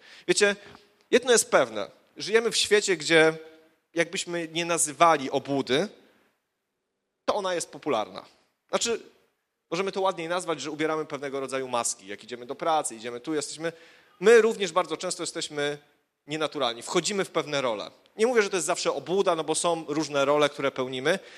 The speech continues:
ale s-, czasami zdarza się, że również jesteśmy obłudni. Tak przyzwyczailiśmy się czasami, żyjemy w świecie tak obłudnym,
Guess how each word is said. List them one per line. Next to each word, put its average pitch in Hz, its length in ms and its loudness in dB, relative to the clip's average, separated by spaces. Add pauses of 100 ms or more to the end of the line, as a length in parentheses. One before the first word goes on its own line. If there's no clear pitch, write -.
(160)
ale 190 160 6
s-, 226 140 2
czasami 220 320 -4
zdarza 208 220 -2
się, 208 180 -2
że 214 120 -2
również 220 300 -4
jesteśmy 220 320 -4
obłudni. 214 460 -2 (280)
Tak 262 180 4
przyzwyczailiśmy 185 840 -4
się 139 120 -6
czasami, 135 400 -6
żyjemy 175 260 -6
w - 60 -4
świecie 175 280 -4
tak 196 180 0
obłudnym, 160 580 0